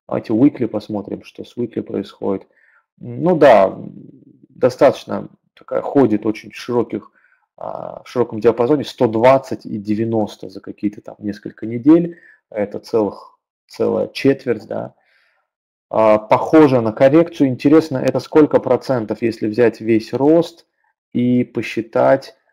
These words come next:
Вот давайте посмотрим Fibonacci, отмерим просто Fibonacci, retracement.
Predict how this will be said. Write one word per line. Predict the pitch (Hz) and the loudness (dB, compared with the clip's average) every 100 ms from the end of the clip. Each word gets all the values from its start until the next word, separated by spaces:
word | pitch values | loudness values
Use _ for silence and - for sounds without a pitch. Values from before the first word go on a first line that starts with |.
| _ | _
Вот | - - | -20 -8
давайте | 120 113 110 - | -4 -4 -4 -10
посмотрим | - 117 113 107 | -16 -14 -14 -16
Fibonacci, | - 107 110 110 107 - | -10 -8 -6 -6 -8 -8
отмерим | 110 - - 127 117 101 | -10 -8 -6 -4 -4 -6
просто | - 104 - - | -8 -10 -10 -14
Fibonacci, | 113 104 107 123 156 160 143 131 _ _ _ - | -12 -8 -8 -8 -10 -10 -12 -14 _ _ _ -12
retracement. | 113 - 143 156 156 151 139 135 | -12 -4 2 2 2 -4 -10 -12